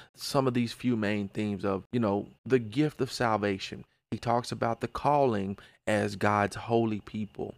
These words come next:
He talks about how those that call themselves Christos or Christians should live in times of suffering, right? He talks about humility and service.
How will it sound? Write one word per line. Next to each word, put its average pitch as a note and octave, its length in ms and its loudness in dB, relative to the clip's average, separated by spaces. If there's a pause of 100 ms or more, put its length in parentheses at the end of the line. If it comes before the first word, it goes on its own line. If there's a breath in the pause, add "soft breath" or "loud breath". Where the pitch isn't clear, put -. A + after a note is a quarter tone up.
He A2 80 -4
talks G#2+ 260 -2
about G#2+ 160 0
how A2+ 640 2 (180 soft breath)
those A#2 440 6
that G#2 200 4
call A#2 300 2
themselves A#2 500 -2 (120)
Christos A2 760 2
or G2 140 -4
Christians G#2 800 -2
should - 240 -2
live A#2+ 400 4
in G#2 120 -2
times G#2 340 -4
of A2 80 -12
suffering, F2 420 -6
right? G2 240 -4 (180)
He A#2+ 100 -2
talks G#2+ 320 -2
about G#2+ 340 2 (180)
humility C3+ 960 0
and G2+ 180 -6
service. C#3 1000 0